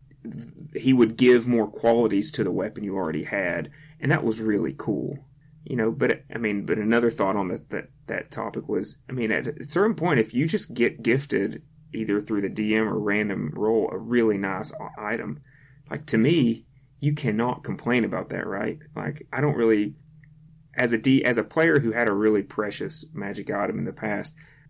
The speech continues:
I held onto that thing with dear life, and I didn't care if I got another thing ever again. Like, I might want some complimentary things, but, like,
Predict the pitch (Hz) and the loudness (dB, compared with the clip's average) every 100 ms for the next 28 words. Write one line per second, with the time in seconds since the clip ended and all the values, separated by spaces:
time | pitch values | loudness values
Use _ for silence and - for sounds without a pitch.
0 | _ - 123 139 127 123 113 104 107 - | _ -4 -2 2 4 4 4 2 0 0
1 | 107 92 101 92 95 101 98 - - 101 | -2 -2 -4 -2 0 0 0 -4 -10 -6
2 | 98 127 - - 98 - - 64 - - | -2 0 0 -2 -4 -4 -8 -8 -8 -6
3 | 92 - - 85 85 - - - 107 101 | -4 -4 -4 -6 -6 -8 -8 -6 -2 -2
4 | 87 - 123 104 - 104 - 76 - 98 | -2 -2 0 0 -2 -6 -6 -8 -6 -8
5 | - 98 104 98 80 - 95 - - - | -6 -4 -2 -2 -4 -6 -6 -8 -8 -8
6 | - - 95 | -8 -6 -10